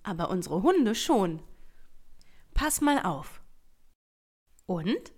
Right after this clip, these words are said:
Hast du gerade was gehört? Nö, ich auch nicht. Aber ich habe auf eine Hundepfeife gepfiffen. Und Bodhi sitzt gerade vor mir und schaut mich mit gespitzten Ohren an.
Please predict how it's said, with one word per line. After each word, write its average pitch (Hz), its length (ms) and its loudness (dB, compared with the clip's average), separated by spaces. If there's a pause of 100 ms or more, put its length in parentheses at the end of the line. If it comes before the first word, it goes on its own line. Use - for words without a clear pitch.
(260)
Hast 339 260 2
du 262 60 2
gerade 214 320 6
was 185 200 2
gehört? 185 540 6 (500)
Nö, 151 400 2 (540)
ich 226 240 6
auch 349 240 10
nicht. 202 380 0 (480)
Aber 208 440 6 (280)
ich - 240 2
habe 196 240 10
auf 190 100 6
eine 233 240 4
Hundepfeife 220 680 6
gepfiffen. 180 640 -4 (420)
Und 180 240 -4
Bodhi 247 420 8 (180)
sitzt - 340 -4
gerade 208 260 8
vor 185 320 4
mir 240 220 6 (260)
und 427 160 0
schaut 220 320 8
mich 302 200 2
mit 196 180 -2
gespitzten - 640 0
Ohren 202 340 2
an. 160 300 -6